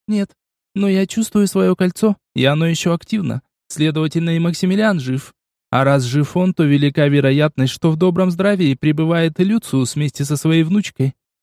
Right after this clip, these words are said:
Вот только они довольно далеко, и я лишь примерно знаю направление".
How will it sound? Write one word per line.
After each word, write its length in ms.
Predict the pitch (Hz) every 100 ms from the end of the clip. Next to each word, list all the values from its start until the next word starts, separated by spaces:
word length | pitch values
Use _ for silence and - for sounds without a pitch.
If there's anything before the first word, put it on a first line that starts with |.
| _
Вот 260 | 147 139 143 -
только 400 | 214 - - - _ _
они 220 | 202 208 208
довольно 340 | 202 208 196
далеко, 480 | 190 196 - 202 185 _ _ 165
и 60 |
я 180 | 165 160
лишь 180 | 156 -
примерно 440 | 170 185 202 135
знаю 260 | 120 139 143
направление". 760 | 139 156 147 165 156 101 110